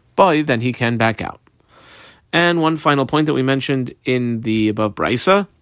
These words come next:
I underlined here till the two dots, Nisyai Shua Bailim, if the Bailim, whatever happened, a terrible, uh, rain year, the owner of this field at a certain point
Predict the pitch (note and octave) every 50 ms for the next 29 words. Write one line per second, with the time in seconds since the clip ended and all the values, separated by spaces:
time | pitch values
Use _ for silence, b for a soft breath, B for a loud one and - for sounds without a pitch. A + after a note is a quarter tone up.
0 | _ - B2 A2 A2+ A#2 A2+ A2 G#2+ G#2+ - - C3 B2 A2+ G#2 A2+ A#2 - -
1 | A#2 A2 G#2 - - A2 B2+ D3+ - D#3 D3+ - - - - b b b b b
2 | b b B2 A#2+ - - F#3 A#3+ B3+ - - C4 A3 G3 E3 B2+ A2 G#2 G#2+ C3
3 | E3 F3+ F3+ - - - _ _ B B B B B B - - D3 D3 D3 -
4 | - - - D3+ C#3+ C#3 C#3 C#3 C#3 C#3 C#3 D#3 D#3 E3 E3+ E3+ E3+ E3+ F3 G#3
5 | G#3 G3+ F3+ D#3+ D3+ C3+ B2+ A#2 A#2 A2+ G#2+ - - D3+ D3 C#3+ C#3 C3 C3 B2+
6 | A#2+ A#2+ A#2+ A#2 A2+ A2 A2 G#2 G#2 A#2+ C3 D3+ D#3 D#3 D#3 D3+ D3 D3 D3 C#3
7 | C3+ C3+ B2+ - B B B B B B B - A#2 A#2 A2+ A2 G#2+ A2 A2 -
8 | B2+ B2+ B2 A#2+ A#2 A2 - - - B2 A#2 A#2 A#2 A2+ A2+ A2 C#3+ A#2 A2 G#2+
9 | - - A#2+ A#2 A2+ A2+ A2 G#2+ - A#2+ A#2 A2+ A2 G#2 - - - A2+ A#2